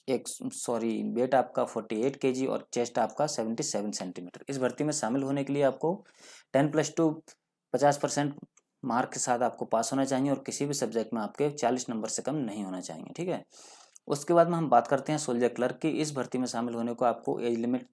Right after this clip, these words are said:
सेम एज टेक्निकल है, साढ़े सत्रह से तेईस साल। एक अक्टूबर उन्नीस सौ सत्तानवे से एक अप्रैल दो हज़ार तीन के बीच में आपकी date of birth होनी चाहिए। हाइट आपकी एक सौ बासठ सेंटीमीटर, वेट आपका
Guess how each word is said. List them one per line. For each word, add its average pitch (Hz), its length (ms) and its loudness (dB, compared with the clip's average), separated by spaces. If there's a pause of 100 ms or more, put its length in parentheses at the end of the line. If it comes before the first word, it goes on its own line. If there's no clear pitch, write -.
(120)
सेम 120 240 -2
एज 113 160 -4
टेक्निकल 117 420 -2
है, 143 100 0
साढ़े 117 280 2
सत्रह 117 320 0
से 110 140 -4
तेईस 131 280 2
साल। 143 260 4 (460)
एक 160 220 6
अक्टूबर 143 240 0
उन्नीस 135 260 0
सौ - 160 -4
सत्तानवे 139 380 0
से 143 180 -2
एक 131 200 0
अप्रैल 123 240 2
दो 123 80 0
हज़ार 117 240 0
तीन 123 180 0
के 127 80 -6
बीच 117 220 -2
में 120 80 -2
आपकी 110 240 -4
date 107 200 -2
of 104 100 0
birth 117 220 -2
होनी 131 140 0
चाहिए। 135 500 0 (1700)
हाइट 151 240 4
आपकी 156 220 6
एक 147 120 6
सौ 139 120 0
बासठ 123 320 2
सेंटीमीटर, 151 540 0
वेट 135 240 2
आपका 131 340 4